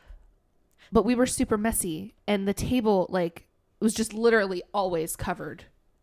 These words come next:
in, like, empty soda cans and paper plates and everything that we didn't take to the kitchen, or, like, <coughs> receipts and change and just fucking everything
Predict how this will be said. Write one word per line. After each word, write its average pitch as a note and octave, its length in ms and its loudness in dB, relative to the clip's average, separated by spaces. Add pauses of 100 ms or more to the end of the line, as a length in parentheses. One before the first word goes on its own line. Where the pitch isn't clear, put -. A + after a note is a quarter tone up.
in, F3+ 280 -2
like, D#3 440 -12
empty D#3+ 560 -6
soda B3+ 320 0
cans G#3+ 720 0
and D#3+ 640 -12
paper - 260 -6
plates A#3+ 400 2
and D#3+ 220 -12
everything F#3+ 320 -4
that E3 60 -8
we E3+ 80 -4
didn't E3 200 -12
take F3 200 -8
to - 80 -12
the D3 80 -10
kitchen, F3+ 540 -4 (840)
or, F#3 100 -4
like, D3+ 360 -8 (120)
<coughs> - 140 -2
receipts - 720 -4 (300)
and E3+ 160 -10
change E3 760 -8 (140)
and E3+ 160 -14
just - 220 -14 (300)
fucking - 720 -14
everything - 480 -16